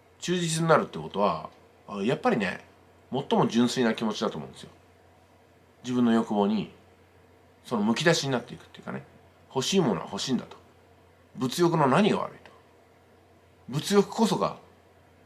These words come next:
若さじゃないか、手に入れたいと思える力じゃないか。でももうね、今手に入れたもので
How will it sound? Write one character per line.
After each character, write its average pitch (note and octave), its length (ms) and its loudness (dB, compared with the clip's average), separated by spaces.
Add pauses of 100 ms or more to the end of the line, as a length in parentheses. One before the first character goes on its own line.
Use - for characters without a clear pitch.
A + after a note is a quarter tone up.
(260)
若 D3+ 200 2
さ A#2 120 -4
じ F2 80 -4
ゃ F2 40 -6
な E2+ 80 -6
い E2 60 -12
か、 - 180 -20
手 E3+ 140 0
に D3+ 80 0
入 B2+ 60 4
れ A2 100 0
た C#3 100 2
い A#2 80 0
と - 100 -8
思 A2+ 280 2
え A#2+ 60 6
る E2 80 0
力 A#2 300 0
じ F#2 60 -6
ゃ E2+ 40 -10
な D#2+ 80 -14
い - 20 -18
か。 - 140 -20 (1160)
で E3 120 0
も C#3+ 100 2
も F3+ 160 8
う - 20 6
ね、 G2 200 -2 (580)
今 G3+ 200 4
手 F3 120 4
に D3 60 -2
入 C3 100 6
れ A2 60 4
た G2+ 100 2
も F2+ 120 -2
の F2 60 -6
で G2 300 0